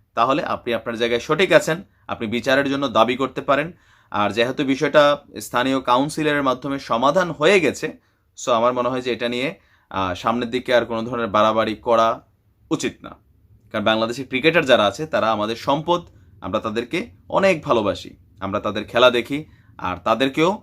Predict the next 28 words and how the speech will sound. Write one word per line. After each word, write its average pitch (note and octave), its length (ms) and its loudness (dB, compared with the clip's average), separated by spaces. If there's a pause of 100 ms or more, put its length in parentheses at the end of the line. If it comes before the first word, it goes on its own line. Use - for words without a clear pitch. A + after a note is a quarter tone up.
(140)
আমাদের A#2 300 0
প্রতি B2 220 -8
ভালোবাসামূলক B2+ 680 0
দৃষ্টি A#2 340 -4
রাখতে A2+ 280 0
হবে। A2+ 160 -2
কারণ A#2 220 0
অনেক B2 160 -4
সময় C3+ 160 -4
আমরা A#2+ 140 -2
দেখছি A#2+ 460 -4 (420)
আহ, G#2+ 100 -6
যে G#2+ 120 -6
ক্রিকেটাররা A#2 540 0
দর্শকদের A2+ 420 -4
সাথে A#2 220 -8
খুব A2+ 140 -8
বাজে A2 260 -2
বিহেভ A2+ 340 -2
করে, G#2 320 -4
এটাও A2+ 220 -4
বাস্তব। A2 380 -2 (520)
দুই G#2+ 140 -4
চারজন A2+ 340 0
রাগী A2 260 2
ক্রিকেটার A2+ 420 0
আছেন, D3+ 320 -2 (260)
but B2 100 4